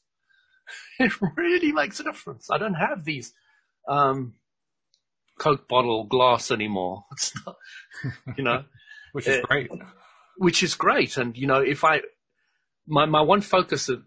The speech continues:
Speaker 1: that I wanted to achieve physically in my life is to get twenty twenty vision again. And Jinshin's helped me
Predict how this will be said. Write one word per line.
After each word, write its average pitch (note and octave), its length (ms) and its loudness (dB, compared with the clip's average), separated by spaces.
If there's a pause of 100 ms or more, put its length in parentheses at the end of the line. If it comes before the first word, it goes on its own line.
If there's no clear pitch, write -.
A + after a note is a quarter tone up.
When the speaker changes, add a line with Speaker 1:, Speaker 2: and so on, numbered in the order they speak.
Speaker 1:
that B2+ 140 -2
I B2+ 40 6
wanted C3 260 0
to C3+ 100 -6
achieve C3+ 340 -4
physically C3+ 420 -6
in A2+ 60 -6
my G#2 140 0
life A2+ 280 2
is - 120 -20
to - 120 -20
get G#2+ 160 -10
twenty A2 220 -10
twenty G#2 240 -10
vision F#2+ 300 -10
again. F#2 340 -12
And G2 120 -14
Jinshin's D3 480 -6
helped C3+ 340 -4
me A2+ 300 -10